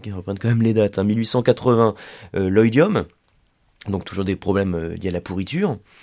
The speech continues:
Euh, je citerai aussi, alors là, c'est pour la fin du dix-neuvième siècle, en fait, c'est tout, hein. C'est, c'est vraiment les principales maladies qu'on peut,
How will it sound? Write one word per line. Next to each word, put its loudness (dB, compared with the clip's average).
Euh, 2
je 0
citerai -2
aussi, -4
alors 10
là, 8
c'est -2
pour 4
la 6
fin 4
du 2
dix-neuvième 0
siècle, -4
en 0
fait, -4
c'est -6
tout, -8
hein. -10
C'est, -18
c'est -16
vraiment -4
les -2
principales -2
maladies 0
qu'on -6
peut, -10